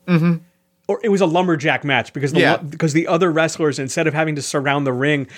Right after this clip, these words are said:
Speaker 2: acted as our
Speaker 1: <laughs> Had to just
Speaker 2: bouncers to
Speaker 1: push
Speaker 2: keep the
Speaker 1: people.
Speaker 2: people away.
Speaker 1: <laughs>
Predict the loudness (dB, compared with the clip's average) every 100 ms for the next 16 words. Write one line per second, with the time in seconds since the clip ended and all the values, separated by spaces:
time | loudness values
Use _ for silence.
0 | -20 -4 -2 0 -2 -2 0 0 2 2
1 | 2 2 2 2 2 2 0 2 0 0
2 | 0 0 0 2 2 2 0 2 0 0
3 | -4 -6 _